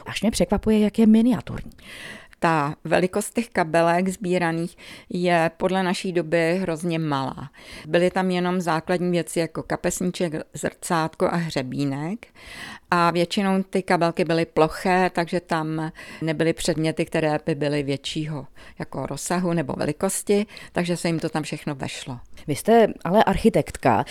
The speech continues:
Speaker 1: takže si určitě velice všímáte těch tvarů. Jsou tady nějaké zvláštní spojitosti, které nám, co nejsme posvěceni
Speaker 2: <laughs>
Speaker 1: architekturou, unikají?
Speaker 2: No, jsou to tvary, které jsou víceméně vidět třeba na stavbách.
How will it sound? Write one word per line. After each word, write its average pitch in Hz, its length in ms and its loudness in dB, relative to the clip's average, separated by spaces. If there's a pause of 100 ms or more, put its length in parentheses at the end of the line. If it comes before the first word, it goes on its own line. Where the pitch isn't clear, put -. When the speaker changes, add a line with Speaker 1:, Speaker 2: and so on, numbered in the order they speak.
(120)
Speaker 1:
takže 143 240 2
si 226 140 4
určitě 214 320 2
velice 170 440 4
všímáte 185 460 -2
těch 240 240 0
tvarů. 233 460 2 (400)
Jsou 135 260 -4
tady 247 240 2
nějaké 226 460 6
zvláštní 185 480 4
spojitosti, 175 680 2
které 170 380 6 (120)
nám, 160 600 4 (240)
co 165 140 0
nejsme 160 360 2
posvěceni 175 580 2
Speaker 2:
<laughs> - 60 -8
Speaker 1:
architekturou, 165 1040 2 (300)
unikají? 226 580 4 (800)
Speaker 2:
No, 190 440 6
jsou 196 240 4
to 226 200 4
tvary, 185 380 4
které 180 380 2
jsou 180 680 2 (400)
víceméně 175 840 0
vidět 165 300 0
třeba 165 300 -2
na 151 120 -2
stavbách. 131 960 -6